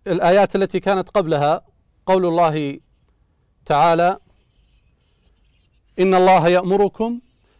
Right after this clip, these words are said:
أن تؤدوا الأمانات إلى أهلها، وإذا حكمتم بين الناس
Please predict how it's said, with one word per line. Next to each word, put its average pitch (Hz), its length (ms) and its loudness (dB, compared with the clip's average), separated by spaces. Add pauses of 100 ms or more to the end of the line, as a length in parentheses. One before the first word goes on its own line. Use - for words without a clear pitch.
أن 170 140 -6
تؤدوا 185 380 -2
الأمانات 175 640 0 (720)
إلى 165 140 0
أهلها، 190 640 0 (480)
وإذا 175 340 0
حكمتم 190 640 -2 (400)
بين 175 240 0
الناس 175 460 -2